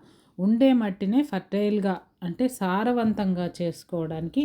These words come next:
ఈ ప్రాసెస్ అయితే బాగా ఉపయోగపడుతుంది. మనం కిచెన్ వేస్ట్ అంతా,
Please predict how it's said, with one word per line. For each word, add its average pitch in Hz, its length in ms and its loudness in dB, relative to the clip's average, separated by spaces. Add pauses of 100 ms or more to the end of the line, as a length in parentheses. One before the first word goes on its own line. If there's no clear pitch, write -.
(100)
ఈ 220 200 0
ప్రాసెస్ 175 560 -4
అయితే 147 220 -4
బాగా 160 440 -2
ఉపయోగపడుతుంది. 165 920 -2
మనం 175 200 2
కిచెన్ 202 340 -2
వేస్ట్ 185 320 0
అంతా, 180 340 -2